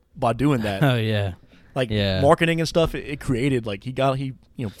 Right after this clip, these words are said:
Speaker 1: got a lot of
Speaker 2: Ye-,
Speaker 1: money from that, too.
Speaker 2: yeah, he made T-shirts
Speaker 1: T-shirts.
Speaker 2: that were, like, h-, like, against him, but he sold them to
Speaker 1: Yeah.
Speaker 2: the people.
Speaker 1: That
Speaker 2: Yeah.
Speaker 1: book was, was, like, number two in the New York Times bestsell-,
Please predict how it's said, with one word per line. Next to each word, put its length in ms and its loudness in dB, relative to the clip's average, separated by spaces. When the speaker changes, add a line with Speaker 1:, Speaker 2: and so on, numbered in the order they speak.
Speaker 1:
got 100 0
a 20 2
lot 160 2
of 60 4
Speaker 2:
Ye-, 60 6
Speaker 1:
money 120 0
from 160 -4
that, 160 -4
too. 100 4
Speaker 2:
yeah, 340 8
he 200 4
made 300 2
T-shirts 920 0
Speaker 1:
T-shirts. 240 2
Speaker 2:
that 60 8
were, 160 4
like, 520 -2
h-, 320 -8
like, 440 -6
against 560 0
him, 340 2
but 120 2
he 80 -2
sold 540 0
them 460 0
to 60 4
Speaker 1:
Yeah. 120 6
Speaker 2:
the 80 0
people. 720 4
Speaker 1:
That 140 8
Speaker 2:
Yeah. 80 0
Speaker 1:
book 220 8
was, 420 0
was, 160 -4
like, 100 0
number 240 0
two 280 0
in 40 0
the 80 0
New 120 0
York 160 0
Times 240 -2
bestsell-, 460 -4